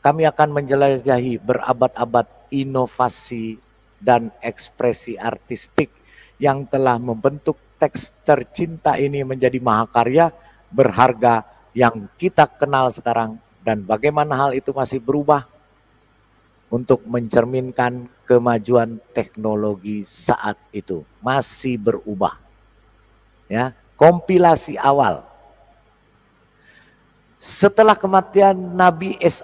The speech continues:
A W pada tahun enam tiga dua Masehi, proses pengumpulan dan verifikasi ayat-ayat yang diteliti dimulai, dipimpin oleh Abu Bakar yang merasa penting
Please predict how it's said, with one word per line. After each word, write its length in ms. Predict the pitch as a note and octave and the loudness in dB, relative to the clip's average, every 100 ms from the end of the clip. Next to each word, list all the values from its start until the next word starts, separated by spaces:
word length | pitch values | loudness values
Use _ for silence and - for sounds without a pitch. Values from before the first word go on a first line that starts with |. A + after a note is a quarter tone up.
| - | 4
A 80 | |
W 240 | D#3+ G#3 A3+ G#3+ | 8 8 8 4
pada 320 | E3+ E3 E3 - - | 2 4 2 0 -6
tahun 560 | E3 D#3 - G3 G#3 - | -2 -2 0 0 0 -6
enam 320 | E3+ E3 E3 - | -2 -2 -4 -10
tiga 240 | D3+ C#3 | 0 0
dua 400 | B2+ C3 C3 A#2+ G#2+ _ A2+ | 2 2 2 0 -6 _ -8
Masehi, 400 | B2+ - C#3 - | -6 -4 -6 -4
proses 400 | D3+ D#3 E3+ E3 | 0 0 0 -2
pengumpulan 720 | - D3+ D#3 D#3 D#3+ E3 D#3+ | -6 -6 -6 -4 0 0 0
dan 240 | D3+ D3+ - | -4 -4 -4
verifikasi 880 | D3 D3 C3 D3 C#3+ C#3 - C#3 C#3 _ _ _ _ - | 0 0 -2 -2 -2 -2 -4 -10 -10 _ _ _ _ -2
ayat-ayat 580 | C3+ C#3+ - C3+ C#3 C3 | 2 4 2 2 2 0
yang 160 | C3+ C3 | -2 -2
diteliti 560 | B2+ - C#3 C#3+ C#3+ | -6 -4 -6 -6 -6
dimulai, 480 | C3+ B2+ C3+ C#3 A2+ | -4 -4 -4 -2 -2
dipimpin 640 | G2+ A2+ C3 C3 - D3 | -4 -6 -6 -8 -6 -8
oleh 240 | A2 C#3 A#2 | -4 -4 -2
Abu 240 | C3 C3 | -4 -2
Bakar 480 | B2+ C#3 - F#2+ - _ _ _ _ _ | -2 -2 -4 -8 -8 _ _ _ _ _
yang 180 | C3+ C#3 | -2 0
merasa 260 | C3+ B2+ C3 | 0 0 0
penting 480 | - C3 A#2+ D3+ A#2 | -2 -8 -6 -6 -6